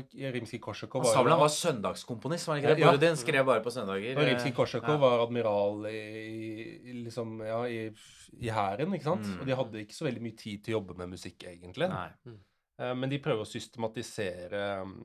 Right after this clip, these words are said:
Speaker 2: systematisere og lage et slags russisk
Speaker 1: Ja.
Speaker 2: nasjonal identitet, ikke sant?
Speaker 1: Mm.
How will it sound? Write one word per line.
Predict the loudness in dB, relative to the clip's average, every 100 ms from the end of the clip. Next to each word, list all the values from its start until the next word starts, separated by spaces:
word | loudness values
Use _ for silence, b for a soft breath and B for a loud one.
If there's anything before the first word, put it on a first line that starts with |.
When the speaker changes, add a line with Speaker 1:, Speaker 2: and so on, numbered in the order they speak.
| -20 _ -20 -16
Speaker 2:
systematisere | -14 -12 -10 -8 -6 -6 -4 -2
og |
lage | 0 -2
et | -4
slags | -10 -6
russisk | -8 -8 -12 -12 -12 -12 -16 -18 -20 -12
Speaker 1:
Ja. | -10
Speaker 2:
nasjonal | -6 -4 -2 -4 -4
identitet, | -6 -8 -8 -12 -2 0 0 -6
ikke | -10
sant? | -14 -18 -14
Speaker 1:
Mm. | -12 -12